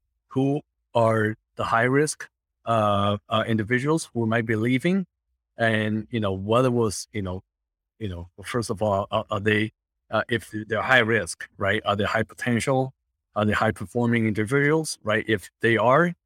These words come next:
what would be the retention strategy that you would wanna come up with, right? Well, we,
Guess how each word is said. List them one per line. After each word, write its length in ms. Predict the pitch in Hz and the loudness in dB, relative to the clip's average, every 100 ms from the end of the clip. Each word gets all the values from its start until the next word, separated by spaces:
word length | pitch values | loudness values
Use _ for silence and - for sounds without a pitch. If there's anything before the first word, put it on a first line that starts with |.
| _ - | _ 0
what 200 | 123 135 | 2 4
would 180 | 123 | 2
be 140 | 117 113 | 2 2
the 120 | 110 | 2
retention 640 | 107 107 104 123 117 113 | 0 -4 -4 -4 -2 -4
strategy 460 | 95 117 110 101 98 | -4 0 0 0 -6
that 180 | 95 101 | -4 -4
you 160 | 95 98 | -4 -4
would 120 | 98 | -4
wanna 280 | 95 95 90 | -4 -6 -6
come 220 | 98 90 | -6 -8
up 140 | 87 | -12
with, 120 | - - - _ - | -14 -20 -20 _ -6
right? 280 | 92 95 - _ | -2 -2 -6 _
Well, 400 | 110 95 92 95 _ _ 113 | 0 0 -2 -6 _ _ -4
we, 240 | 107 | -2